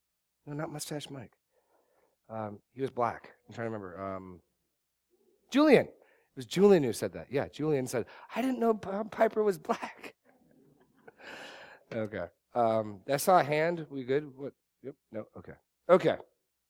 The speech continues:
Okay. So that's, that's number one. Number two, if that's true, it's not fair.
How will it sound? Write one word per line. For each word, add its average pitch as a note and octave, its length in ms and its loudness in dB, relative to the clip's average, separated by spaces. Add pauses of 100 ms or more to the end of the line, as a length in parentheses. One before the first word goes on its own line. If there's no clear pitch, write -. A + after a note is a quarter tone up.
(540)
Okay. G2+ 220 -8 (600)
So C#3 360 6 (460)
that's, C3+ 300 2
that's C3 320 0
number B2 240 -2
one. G2+ 260 -4 (380)
Number F#3+ 180 4
two, G3 480 8 (1080)
if C3+ 80 -6
that's F#3+ 320 8
true, F#3+ 220 6
it's F3+ 160 -2
not E3+ 240 8
fair. G2+ 440 4